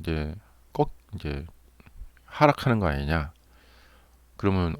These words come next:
바로 사람들이 이제, "오, 경기 침체?" 이렇게 생각하는 거죠. 그리고 물가가 다시 오른다. 예. 자, 이전에 이,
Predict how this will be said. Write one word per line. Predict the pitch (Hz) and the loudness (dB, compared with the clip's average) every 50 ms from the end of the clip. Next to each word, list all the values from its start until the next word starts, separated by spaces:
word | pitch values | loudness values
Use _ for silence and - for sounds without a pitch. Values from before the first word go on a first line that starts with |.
| - | 2
바로 | - - 92 85 82 | 4 6 6 4 2
사람들이 | 76 - 101 104 101 95 85 - 80 71 | 2 0 0 0 0 0 -4 -6 -4 -6
이제, | 67 - - | -4 0 4
"오, | 95 98 98 - | 6 6 6 6
경기 | - - 85 78 78 - | 4 2 0 -2 -2 -4
침체?" | - - - 82 - - - 120 135 151 - - - - - - - | -4 -4 -2 -2 0 2 2 2 2 0 -2 -10 -16 -20 -14 -6 -4
이렇게 | 85 78 - - - | -4 -4 -4 -6 -8
생각하는 | 85 80 80 78 80 78 80 | -8 -6 -4 -4 -4 -6 -6
거죠. | 73 71 67 - 123 101 - - _ _ - - - - - - - - - - - - - - - - - - - - - - - - - - - | -6 -8 -10 -10 -10 -14 -14 -16 _ _ -20 -20 -20 -20 -20 -20 -20 -20 -20 -20 -20 -20 -20 -20 -20 -20 -20 -20 -20 -20 -20 -20 -20 -20 -20 -16 -6
그리고 | - 98 101 104 110 127 139 143 147 - - - - - - - - - - _ _ _ - _ _ _ _ - - _ _ _ _ _ _ | 0 2 4 6 6 6 6 4 2 -4 -14 -20 -20 -20 -20 -20 -20 -20 -20 _ _ _ -20 _ _ _ _ -20 -20 _ _ _ _ _ _
물가가 | - 92 98 131 131 127 - - 143 135 135 135 135 | -2 4 6 6 6 6 6 8 8 8 8 8 6
다시 | 127 123 113 - 123 | 6 4 4 6 6
오른다. | 104 101 110 120 117 107 - 80 - - - - - - - - - - - - | 6 6 6 4 2 2 0 0 -2 -2 -6 -12 -20 -20 -20 -20 -16 -10 -8 -6
예. | 80 76 73 69 78 78 80 - _ _ _ _ _ _ _ _ - - _ _ _ - - - _ _ _ _ _ _ _ _ _ _ - - | -4 -4 -6 -6 -8 -12 -14 -16 _ _ _ _ _ _ _ _ -20 -20 _ _ _ -20 -20 -20 _ _ _ _ _ _ _ _ _ _ -18 -8
자, | - 90 | -2 0
이전에 | 87 95 101 117 127 123 123 120 113 | 2 4 6 6 6 6 8 6 4
이, | 101 | 4